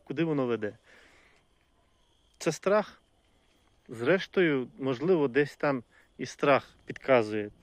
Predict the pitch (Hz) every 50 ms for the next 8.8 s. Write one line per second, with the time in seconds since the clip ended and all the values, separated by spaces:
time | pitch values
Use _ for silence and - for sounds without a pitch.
0 | - _ - - - _ _ _ _ _ _ _ _ _ _ _ - 135 127 131
1 | 135 135 151 147 147 139 143 139 135 156 165 156 _ - 156 120 113 107 120 131
2 | 127 123 - - - - 165 208 196 - - - - 127 120 - 139 123 _ _
3 | _ _ - - 143 127 - - - - 156 156 143 135 - - 135 110 - _
4 | _ - 120 107 107 110 - _ _ - - - - - _ - _ _ _ _
5 | _ _ _ _ _ _ _ 131 131 143 147 139 117 113 113 107 - _ - -
6 | - - - - - 170 151 143 165 165 170 143 139 143 135 - - - _ _
7 | - - - - - - - _ _ _ _ _ _ _ _ _ _ _ _ _
8 | - 131 135 143 143 - - 202 254 269 226 175 - - -